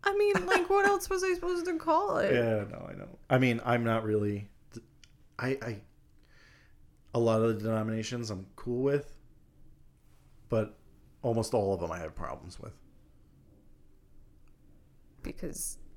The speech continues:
Speaker 1: that's not what Jesus
Speaker 2: Because
Speaker 1: had in
Speaker 2: the Holy
Speaker 1: mind.
Speaker 2: Spirit. Right.
Speaker 1: Like, he's like,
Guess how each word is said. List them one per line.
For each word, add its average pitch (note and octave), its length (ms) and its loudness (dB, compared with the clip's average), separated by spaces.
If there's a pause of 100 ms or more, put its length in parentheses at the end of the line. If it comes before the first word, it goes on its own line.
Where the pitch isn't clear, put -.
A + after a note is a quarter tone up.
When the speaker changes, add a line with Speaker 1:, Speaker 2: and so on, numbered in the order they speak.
(420)
Speaker 1:
that's - 240 -4
not C#3 160 -2
what D#3+ 100 -4
Jesus D3+ 300 -6
Speaker 2:
Because B2+ 240 8
Speaker 1:
had - 20 2
in - 40 4
Speaker 2:
the A#2 60 8
Holy A2+ 140 8
Speaker 1:
mind. A2 120 6
Speaker 2:
Spirit. F2+ 300 0 (200)
Right. A#2 240 -6 (400)
Speaker 1:
Like, G3+ 280 2
he's A3 200 0
like, G#3+ 440 4